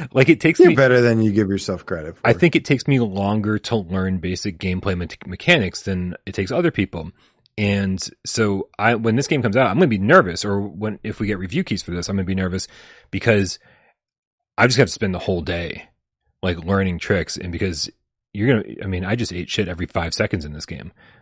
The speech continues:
Speaker 1: Um, so, but that said, really rewarding, and I can't wait to get back to it. For a game that pissed me off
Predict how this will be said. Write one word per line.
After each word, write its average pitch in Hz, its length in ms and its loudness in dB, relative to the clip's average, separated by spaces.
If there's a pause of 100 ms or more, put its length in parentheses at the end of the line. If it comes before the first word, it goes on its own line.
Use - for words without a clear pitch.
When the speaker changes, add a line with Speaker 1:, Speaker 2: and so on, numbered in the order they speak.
(140)
Speaker 1:
Um, 73 540 -8
so, 80 320 -6 (640)
but 101 220 2 (560)
that 92 140 2
said, - 320 -6 (600)
really 101 200 2
rewarding, 76 520 -10 (120)
and 87 120 -4
I 85 80 -4
can't - 180 -2
wait 90 140 -2
to - 60 -6
get 85 120 -4
back 82 200 -4
to 82 140 -8
it. 78 60 -12
For 101 120 0
a 95 40 0
game 110 200 2
that 104 140 -2
pissed - 280 2
me 135 160 4
off 87 260 -4